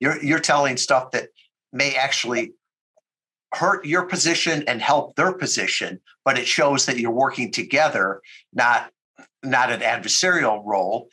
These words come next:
The other thing too is anything I think that you can do to build trust at any point is gonna help you in the long term, right? Um, I, I think of my bride. I, I trust her. It's either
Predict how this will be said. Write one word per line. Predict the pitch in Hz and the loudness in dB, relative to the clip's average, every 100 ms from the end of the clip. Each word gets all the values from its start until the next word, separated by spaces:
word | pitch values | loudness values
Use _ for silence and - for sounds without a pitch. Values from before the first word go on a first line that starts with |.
| - _ _ - | -20 _ _ -8
The | - | 0
other | - 196 | 0 2
thing | 143 120 | -2 -4
too | - 214 131 | -6 -4 -2
is | 175 - | -2 -2
anything | 143 202 220 220 190 151 - | -4 -4 -2 -2 -2 -4 -6
I | |
think | 117 143 - | -4 -6 -4
that | 127 | -6
you | 135 | -4
can | 113 | -6
do | 104 135 131 131 - - _ | -2 -2 -2 -6 -14 -20 _
to | - 123 - | -6 -6 0
build | 143 165 170 | 2 4 2
trust | - - - 131 143 - - | -2 -4 0 2 2 0 -2
at | 95 - | -8 -6
any | 120 127 170 | -4 -2 -4
point | 170 131 127 143 - - _ _ _ - | -2 0 0 -2 -6 -12 _ _ _ -6
is | 123 | -4
gonna | 131 107 | -2 0
help | 107 104 - | 0 0 -2
you | 98 | -6
in | 85 | -6
the | 87 | -2
long | 78 73 73 | 0 0 -4
term, | - 69 - _ _ _ _ - - | -6 -6 -10 _ _ _ _ -20 0
right? | 104 110 - _ _ 107 | 0 0 -6 _ _ 2
Um, | 107 98 95 92 87 _ _ _ _ _ _ _ _ _ | 4 4 2 0 -6 _ _ _ _ _ _ _ _ _
I, | 147 - | -4 0
I | 165 | 0
think | 175 151 | 0 -2
of | 135 | 2
my | 127 | 2
bride. | 117 110 95 82 - _ _ 113 | 2 2 2 2 -6 _ _ 2
I, | 139 - 156 | 2 0 0
I | 160 | 0
trust | 151 - 190 185 - | -2 2 2 2 2
her. | 160 160 147 - _ _ | 2 2 0 -6 _ _
It's | - | -8
either | - 131 | -4 -4